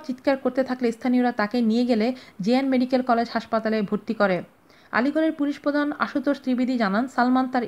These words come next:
স্ত্রীর বিরুদ্ধে হত্যা চেষ্টার অভিযোগে একটি মামলা করেছেন।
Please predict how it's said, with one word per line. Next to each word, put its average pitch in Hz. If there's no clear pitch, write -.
স্ত্রীর 294
বিরুদ্ধে 285
হত্যা 233
চেষ্টার 254
অভিযোগে 220
একটি 208
মামলা 202
করেছেন। 196